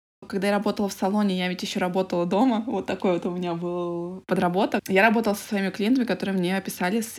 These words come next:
э, с Инстаграма. И у меня в, в один момент пришел, пришла такая точка, что у меня уже просто не было физических сил брать лю-, больше людей. И я подумала, мне кажется, пришел момент.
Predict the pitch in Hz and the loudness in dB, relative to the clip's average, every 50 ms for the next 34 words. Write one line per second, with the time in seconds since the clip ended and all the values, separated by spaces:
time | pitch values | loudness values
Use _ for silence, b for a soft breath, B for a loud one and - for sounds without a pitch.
0 | - - 180 175 175 - - 175 - - 180 170 175 160 160 156 - - - - | -8 -6 -6 -4 -4 -2 -4 -4 -2 -2 0 2 2 2 4 2 2 -2 -4 0
1 | - 208 226 220 220 220 226 254 294 285 - - - 247 240 214 254 247 240 226 | 4 6 8 8 8 8 8 8 6 4 2 0 2 4 6 8 8 8 8 8
2 | 226 240 277 285 277 262 233 - 240 233 233 - - 220 214 240 226 214 214 214 | 8 8 8 6 6 4 2 2 4 4 4 2 2 0 2 2 2 2 2 2
3 | 220 196 196 - - 247 294 330 - - - 233 190 175 - - - _ _ - | 0 0 0 2 4 4 4 2 0 -2 -2 0 0 0 -2 -6 -12 _ _ -6
4 | 208 - - - 208 202 196 190 185 - 202 196 190 208 220 226 214 208 - 208 | -6 -2 2 2 4 4 4 2 2 2 2 2 4 4 4 4 4 2 2 0
5 | 202 - - 202 202 202 208 202 190 190 185 185 - 202 180 190 - - - - | 0 0 0 0 2 2 4 4 4 4 4 2 2 -2 -4 -2 -4 -6 -4 -4
6 | - 190 - - - - 226 269 262 208 202 190 190 190 - - - 196 190 - | -4 -4 -4 -6 -2 0 2 4 4 6 6 4 4 2 0 -2 -2 -2 -2 0
7 | 180 180 196 196 185 - - 185 180 175 165 202 202 226 262 269 277 285 285 B | 2 4 4 4 4 2 0 0 0 0 2 4 4 6 6 6 6 4 2 B
8 | B - 202 196 - 208 196 190 214 202 185 175 165 165 170 - - B B B | B 2 2 2 4 2 2 4 4 4 4 4 2 2 0 -4 -8 B B B
9 | B 185 202 220 - 226 208 - - - - 180 - - 190 190 196 190 175 165 | B 2 2 4 4 2 0 0 -4 -6 -6 -4 -2 0 0 0 2 2 2 2
10 | 160 151 - - - | 0 0 -2 -4 -10